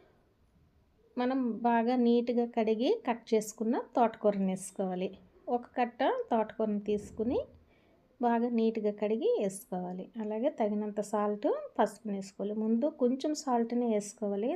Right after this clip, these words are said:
తోటకూర మగ్గిన తర్వాతను అవసరమైతే మళ్ళీ వేసుకోవచ్చు. తోటకూర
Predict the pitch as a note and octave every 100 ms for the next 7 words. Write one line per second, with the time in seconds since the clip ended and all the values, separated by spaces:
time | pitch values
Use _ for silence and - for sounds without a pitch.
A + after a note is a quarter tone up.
0 | - A#3 A3+ - A#3 A3 G#3+ G3 A3+ A3+
1 | G#3+ G#3 G#3 A#3 A4+ - _ _ _ _
2 | _ _ _ G3+ G#3 G#3 A3 G#3+ G3+ A4+
3 | D#4+ A3+ G#3 F#3+ - G#3 F#3+ F#3 - G3+
4 | A#3+ A#4 - _ _ _ _ _ _ _
5 | _ _ _ _ _ _ _ C4 B3 B3
6 | B3+